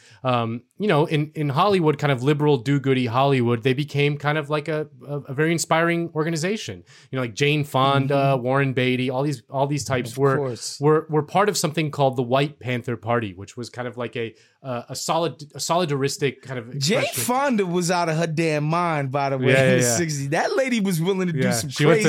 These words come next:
Speaker 2: crazy
Speaker 1: Hanoi.
Speaker 2: shit.
Speaker 1: Yeah, yeah, yeah, yeah.
Speaker 2: Oh, my Lord,
Speaker 1: Yeah.
Speaker 2: man.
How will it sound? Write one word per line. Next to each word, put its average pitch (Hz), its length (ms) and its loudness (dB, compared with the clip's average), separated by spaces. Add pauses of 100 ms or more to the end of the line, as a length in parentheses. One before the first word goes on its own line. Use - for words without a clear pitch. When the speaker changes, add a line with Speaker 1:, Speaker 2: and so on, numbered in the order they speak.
Speaker 2:
crazy 127 40 0 (120)
Speaker 1:
Hanoi. 151 280 6
Speaker 2:
shit. - 260 0
Speaker 1:
Yeah, 143 240 6
yeah, 156 180 4
yeah, 160 100 6
yeah. 151 360 6
Speaker 2:
Oh, 277 300 2
my 190 220 2
Lord, 175 840 2
Speaker 1:
Yeah. 139 60 -6
Speaker 2:
man. 151 480 -2